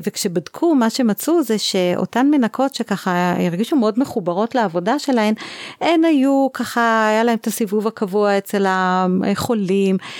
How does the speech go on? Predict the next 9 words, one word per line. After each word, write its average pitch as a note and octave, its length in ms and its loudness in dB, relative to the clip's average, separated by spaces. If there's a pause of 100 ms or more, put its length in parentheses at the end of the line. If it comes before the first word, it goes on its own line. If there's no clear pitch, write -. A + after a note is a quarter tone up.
(180)
והן G#3+ 240 2
היו A3 160 2
מחייכות G#3+ 640 -2
אליהם, F#3+ 220 2
ובאמת, G3 400 0
אה, G3+ 240 2
וככה B3 340 -2
עוזרות, C#4+ 380 0
אה, C#4 60 0